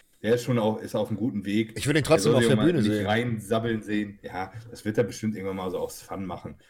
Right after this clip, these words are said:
Speaker 1: Aber ich glaube, der hat erstmal größere Pläne.
Speaker 2: Ja, ja, gut, okay.
Speaker 1: Ich glaube, solange man, guck mal, das, wenn er mal irgendwann verletzt ist, ja, dann kann er ja mal Bodybuilding machen.
Speaker 2: Guck mal, wie,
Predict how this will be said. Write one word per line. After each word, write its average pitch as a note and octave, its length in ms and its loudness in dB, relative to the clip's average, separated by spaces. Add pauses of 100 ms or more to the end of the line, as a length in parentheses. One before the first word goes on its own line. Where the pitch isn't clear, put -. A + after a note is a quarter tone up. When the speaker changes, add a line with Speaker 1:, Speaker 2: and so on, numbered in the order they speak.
(120)
Speaker 1:
Aber F2+ 100 -8
ich F2 120 -8
glaube, G#2 180 0
der G#2 120 4
hat F#2 80 0
erstmal F#2 280 0
größere E2+ 380 -6
Pläne. D#2 360 -16 (760)
Speaker 2:
Ja, D#2 140 -6
ja, F#2+ 260 -6
gut, G2 140 -2
okay. E2 180 -4 (320)
Speaker 1:
Ich - 440 -20
glaube, G2+ 220 -2
solange G#2+ 300 -2
man, G2+ 260 0
guck - 180 -20
mal, B2 100 0
das, G2+ 220 -4 (160)
wenn A#2+ 220 2
er A#2 60 4
mal G#2 180 4
irgendwann G2+ 300 -2
verletzt F2 440 -8
ist, D2+ 140 -12
ja, F#2 140 -2
dann - 120 -6
kann G#2+ 140 -4
er G2 60 0
ja E2 60 -6
mal D#2+ 120 -10
Bodybuilding D2 520 -10
machen. - 240 -18 (840)
Speaker 2:
Guck B2 160 2
mal, G2+ 60 -2
wie, G2 40 -6